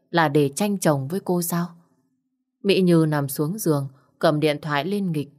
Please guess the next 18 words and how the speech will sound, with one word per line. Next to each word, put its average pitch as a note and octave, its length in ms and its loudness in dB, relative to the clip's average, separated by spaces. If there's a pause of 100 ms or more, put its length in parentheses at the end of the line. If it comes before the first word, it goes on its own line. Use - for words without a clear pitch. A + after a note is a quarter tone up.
(240)
cô F3 200 2
chu E3+ 240 0
môi. E3 360 -4 (2000)
Em F3 180 2
không E3 180 0
xuống D#3 280 -2
tiếp A#3 220 0
cô F3+ 120 -4
ta D#3+ 180 -2
đâu. D3+ 140 -6 (760)
Anh F3 180 2
có F3+ 120 2
đi, E3+ 300 0 (360)
tự F3 160 4
đi F#3+ 140 6
một D3+ 220 2
mình D3 200 0
đi. E3+ 220 -4